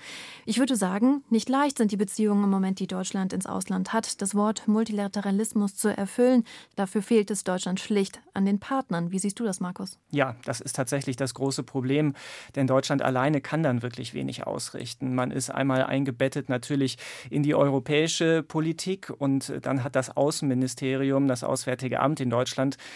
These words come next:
Speaker 2: natürlich auch eine schwierige Rolle, weil viel Außenpolitik einfach von Bundeskanzlerin Merkel und dem Kanzleramt gemacht wird. Das heißt, da kann man das Ganze dann manchmal nur flankieren, aber selten dann wirklich eigene Akzente setzen. Also schon auch eine komplizierte Situation.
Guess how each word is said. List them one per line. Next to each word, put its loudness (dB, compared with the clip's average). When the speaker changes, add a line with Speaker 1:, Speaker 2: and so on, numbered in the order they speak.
Speaker 2:
natürlich -2
auch 4
eine 2
schwierige 0
Rolle, 2
weil 2
viel -2
Außenpolitik -2
einfach -8
von -4
Bundeskanzlerin -6
Merkel 0
und -4
dem -4
Kanzleramt -4
gemacht -8
wird. 2
Das -4
heißt, 2
da 2
kann -2
man 2
das -6
Ganze -2
dann 0
manchmal 0
nur 0
flankieren, 0
aber 2
selten 0
dann 2
wirklich -6
eigene 0
Akzente -2
setzen. -2
Also 0
schon 2
auch -2
eine -2
komplizierte -6
Situation. -8